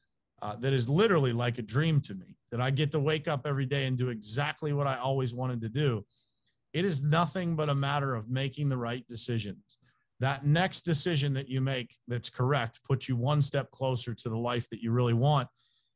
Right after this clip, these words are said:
And it's just one foot in front of the other.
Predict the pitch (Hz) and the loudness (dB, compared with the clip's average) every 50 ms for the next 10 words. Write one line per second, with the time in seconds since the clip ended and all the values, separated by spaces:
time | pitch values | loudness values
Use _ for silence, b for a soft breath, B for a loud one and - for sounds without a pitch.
0 | b - - 135 139 143 139 123 - - - _ _ - - 156 160 147 - - | b -2 2 4 6 6 4 4 0 -4 -8 _ _ -6 -2 0 0 0 0 -2
1 | _ _ _ _ _ _ _ _ _ - - 123 139 151 151 139 - - - - | _ _ _ _ _ _ _ _ _ -6 -2 0 2 2 2 0 0 -2 -2 -2
2 | 151 143 - - 165 170 165 156 147 151 156 151 - 120 - | -2 -6 -4 -2 -2 0 0 0 0 0 0 -2 -2 -6 -10